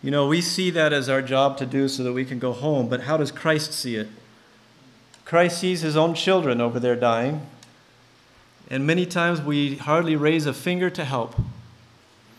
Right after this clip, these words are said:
How would you feel if your own child was out freezing in the snow and pastor-, and people were passing him by and didn't stop to help? That's how Christ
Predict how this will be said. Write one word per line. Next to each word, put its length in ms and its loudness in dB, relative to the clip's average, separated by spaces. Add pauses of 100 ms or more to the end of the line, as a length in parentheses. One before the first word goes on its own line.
(500)
How 140 2
would 160 2
you 120 -2
feel 340 0
if 140 -6
your 140 0
own 200 4
child 500 4
was 160 -2
out 380 2 (680)
freezing 540 0
in 100 0
the 80 -2
snow 520 -4 (520)
and 260 -6
pastor-, 360 -2
and 180 -6
people 220 -4
were 100 -2
passing 480 -4
him 140 -4
by 240 2
and 180 -4
didn't 160 -4
stop 360 -6
to 80 -8
help? 300 -4 (1200)
That's 260 0
how 180 0
Christ 460 -2